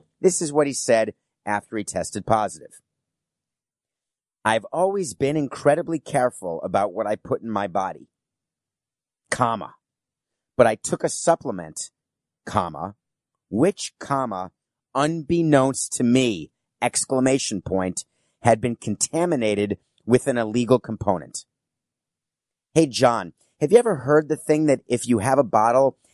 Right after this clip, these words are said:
and it's open before you use it, that you shouldn't use it? Right? When you get aspirin or ibuprofen, if it's unsealed,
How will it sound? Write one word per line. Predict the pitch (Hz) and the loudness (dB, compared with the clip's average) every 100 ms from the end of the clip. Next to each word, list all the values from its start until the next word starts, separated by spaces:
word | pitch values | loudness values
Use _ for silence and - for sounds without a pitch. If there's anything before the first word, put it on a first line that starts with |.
| _ - | _ 0
and | 113 | 2
it's | 104 - - | 2 -4 4
open | 139 139 156 143 | 4 4 -2 -2
before | 127 - 131 | -2 4 4
you | 135 127 | 6 4
use | 101 113 123 | 6 6 6
it, | 143 - _ _ | 4 2 _ _
that | 117 | 2
you | 117 104 | 2 2
shouldn't | - 131 110 | 2 2 4
use | 113 123 | 4 6
it? | 143 - _ _ _ _ _ _ | 4 2 _ _ _ _ _ _
Right? | 131 147 | 4 6
When | 143 127 | 4 2
you | |
get | 110 147 - | 4 2 2
aspirin | 110 135 - 156 160 143 - _ _ _ - | -4 -2 0 2 0 -2 -10 _ _ _ 2
or | 123 | 2
ibuprofen, | 123 139 127 - 127 135 156 156 143 _ _ _ | 4 2 0 4 4 6 4 2 -2 _ _ _
if | 127 - | 0 2
it's | 127 - | 0 2
unsealed, | 151 156 - - 139 156 185 - | 2 2 2 2 4 4 4 0